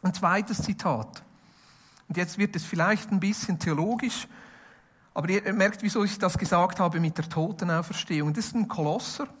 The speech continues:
Im Kolosserbrief schreibt Paulus da ab Vers fünfzehn, „Er ist das Bild des unsichtbaren Gottes“, und wenn es von er spricht, meint er Jesus.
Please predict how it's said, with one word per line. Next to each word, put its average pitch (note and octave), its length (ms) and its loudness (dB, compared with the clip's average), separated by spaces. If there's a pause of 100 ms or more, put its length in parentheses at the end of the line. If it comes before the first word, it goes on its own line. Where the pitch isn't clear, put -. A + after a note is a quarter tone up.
(2000)
Im G3+ 80 0
Kolosserbrief G#3+ 760 2
schreibt F#3 500 0
Paulus G#3 560 2
da F#3+ 140 0
ab F#3 140 -2
Vers D#3+ 240 -2
fünfzehn, G#3 880 -2 (160)
„Er G#3 340 2
ist - 280 -4
das - 200 -2
Bild A3+ 320 -2
des - 140 -2
unsichtbaren F3 720 0
Gottes“, G3+ 440 -2
und F#3+ 100 0
wenn E3+ 160 0
es D#3+ 100 -4
von E3 160 -2
er F#3 300 -2
spricht, G3+ 480 -6
meint C3+ 260 -2
er C3 60 -2
Jesus. E3 500 -4